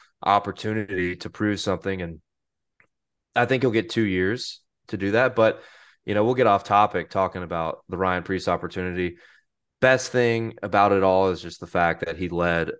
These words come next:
and I pulled it up, forty-three laps, which was the most out of anybody in the Busch Light Clash, and had a great run to start the season off. And,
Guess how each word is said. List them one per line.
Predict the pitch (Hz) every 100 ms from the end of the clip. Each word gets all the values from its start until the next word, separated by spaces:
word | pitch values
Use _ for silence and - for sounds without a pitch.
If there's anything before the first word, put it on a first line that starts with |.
| _ -
and | 95
I | 90
pulled | 104 92
it | 85
up, | 82 -
forty-three | - 131 143 131 131 131
laps, | 107 80 - - - -
which | 98 -
was | 107 101
the | 104
most | 95 85 78 - - - _ _ _ _ _ _ 98
out | 95 87
of |
anybody | 95 90 87 87
in | 85
the | 82
Busch | 85 85
Light | 87 78
Clash, | - 82 82 80 -
and | 78 76 _ _ -
had | 110
a |
great | 85 110 113
run | 98 107 98
to |
start | - 98 90
the | 87
season | 95 92 92
off. | 92 90 90
And, | 80